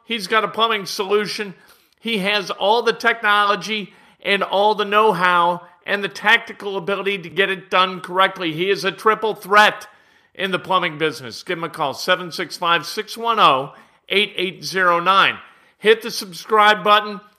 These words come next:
ring the like button, or punch the like button, ring the bell. Let's go. Let's talk about sports, all right?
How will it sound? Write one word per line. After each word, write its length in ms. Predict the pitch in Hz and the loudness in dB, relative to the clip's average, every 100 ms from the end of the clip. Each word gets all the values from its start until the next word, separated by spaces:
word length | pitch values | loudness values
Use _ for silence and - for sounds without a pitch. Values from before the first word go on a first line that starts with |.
| _ | _
ring 360 | 147 196 240 | 0 2 2
the 60 | 240 | 0
like 380 | 208 208 202 - | 6 4 4 4
button, 460 | 202 202 202 196 - _ - | 6 6 2 -10 -14 _ -2
or 160 | 180 | -2
punch 440 | 180 220 226 - - | 0 2 2 0 -6
the 100 | 180 | 4
like 340 | 185 175 - | 6 4 4
button, 260 | 190 185 180 | 4 4 0
ring 240 | 240 277 | -2 -2
the 60 | 233 | 0
bell. 300 | 196 190 185 | 6 6 6
Let's 260 | 220 226 | 2 0
go. 200 | 277 285 | 2 2
Let's 220 | 269 226 | 2 -2
talk 300 | - 240 240 | -2 0 0
about 260 | 220 226 208 | 0 -2 -2
sports, 360 | - 247 233 285 | -6 -4 -2 -2
all 100 | 196 | 2
right? 280 | 190 202 | 4 2